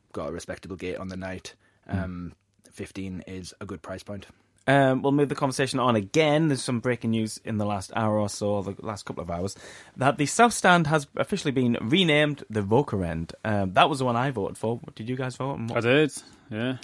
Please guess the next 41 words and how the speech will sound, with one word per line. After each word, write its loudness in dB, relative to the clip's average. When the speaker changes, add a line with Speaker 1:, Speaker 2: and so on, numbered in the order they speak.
Speaker 2:
And -2
for -4
the -4
Roker -2
End? 0
Speaker 3:
Roker 0
End, 2
yeah. -2
Speaker 2:
Uh, -2
Richard, -2
did -2
you 6
abstain 2
from -2
the 4
vote? 4
Speaker 1:
I -2
ab-, -6
I -2
abstained, -2
yeah, 2
just -4
on 0
a -2
technicality. -6
Speaker 2:
<laughs> 0
Speaker 1:
It's, 4
it's 6
not 2
the -6
Roker -4
Speaker 3:
We -6
Speaker 1:
End. -2
Speaker 3:
should 0
take 4
the 0
roof 0
off -8
it -6
now, -2
though. -4